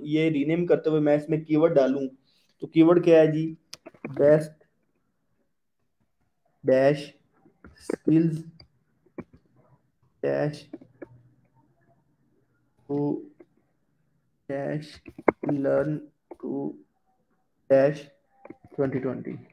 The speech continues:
या फ्रीलांसिंग था, I think बेस्ट फ्रीलांसिंग स्कि-, अ, बेस्ट फ्रीलांसिंग स्किल मैं मान लेता हूँ है जी, Best freelancing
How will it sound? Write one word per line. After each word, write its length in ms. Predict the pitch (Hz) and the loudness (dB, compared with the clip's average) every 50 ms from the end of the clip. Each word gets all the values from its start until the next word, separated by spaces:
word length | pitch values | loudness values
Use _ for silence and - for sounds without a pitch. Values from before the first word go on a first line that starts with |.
| _ - | _ 0
या 80 | 143 143 | 0 2
फ्रीलांसिंग 600 | 143 - 165 170 170 170 160 160 156 160 151 151 | 4 4 4 6 6 6 6 4 2 0 0 2
था, 100 | 156 147 | 2 2
I 100 | 139 139 | 2 2
think 240 | 139 - 139 139 135 135 - - - _ _ _ _ _ _ _ _ _ _ _ _ - | 0 -4 -6 -8 -8 -10 -16 -20 -20 _ _ _ _ _ _ _ _ _ _ _ _ -10
बेस्ट 380 | 151 143 151 160 165 170 165 - | -2 2 4 4 4 4 2 -2
फ्रीलांसिंग 580 | - 151 151 151 147 147 143 147 147 160 151 147 | 0 2 4 6 6 4 2 0 0 -2 -2 -2
स्कि-, 380 | - - - - - 156 - - | -4 -8 -10 -4 -2 -2 0 0
अ, 200 | 156 147 143 143 143 139 135 | -2 -2 -2 -2 -4 -2 2
बेस्ट 320 | 147 151 156 160 160 - - | 2 4 4 2 0 -4 -2
फ्रीलांसिंग 500 | 151 147 147 143 139 135 135 - 151 147 | 0 2 2 2 2 0 -2 -4 -4 -4
स्किल 280 | - - - 151 151 | -4 -2 0 0 0
मैं 100 | 147 139 | 0 0
मान 280 | 131 127 127 127 127 127 | -2 -2 -2 -2 -2 -2
लेता 180 | 127 123 - 135 | -2 -4 -4 -6
हूँ 180 | 127 127 131 | -6 -6 -4
है 140 | 123 123 120 | -4 -4 -4
जी, 100 | 117 123 123 - - - - - - - - - - - - - _ _ _ _ _ _ _ _ _ _ _ _ _ - _ _ _ _ _ _ _ _ _ _ _ _ _ _ _ _ _ _ _ _ _ _ _ _ _ _ _ _ _ - | -4 -6 -10 -12 -14 -18 -18 -14 -12 -12 -12 -12 -14 -16 -20 -20 _ _ _ _ _ _ _ _ _ _ _ _ _ -20 _ _ _ _ _ _ _ _ _ _ _ _ _ _ _ _ _ _ _ _ _ _ _ _ _ _ _ _ _ -2
Best 300 | 147 151 151 151 151 - | 0 0 0 0 -2 -6
freelancing 840 | - - 147 147 143 143 139 139 139 139 135 - - 156 156 160 165 | -6 -4 -2 0 0 0 -2 -2 -4 -6 -10 -8 -6 -4 -4 -4 -4